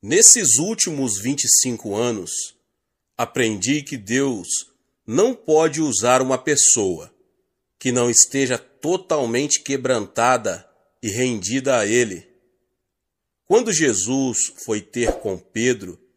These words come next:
em seu barco, este teve uma reação imediata. Ficou consciente dos seus pecados.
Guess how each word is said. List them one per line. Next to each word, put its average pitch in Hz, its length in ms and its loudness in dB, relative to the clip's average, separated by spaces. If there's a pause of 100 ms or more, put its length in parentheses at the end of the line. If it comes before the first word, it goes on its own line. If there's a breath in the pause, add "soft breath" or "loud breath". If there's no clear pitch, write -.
(300)
em 110 180 -2
seu 147 320 2
barco, - 640 -4 (880)
este 156 640 0 (360)
teve 139 260 0
uma 139 200 2
reação 139 800 2
imediata. 131 840 -4 (520)
Ficou 196 540 2
consciente 170 1120 2
dos 139 220 0
seus 127 300 2
pecados. 95 640 -4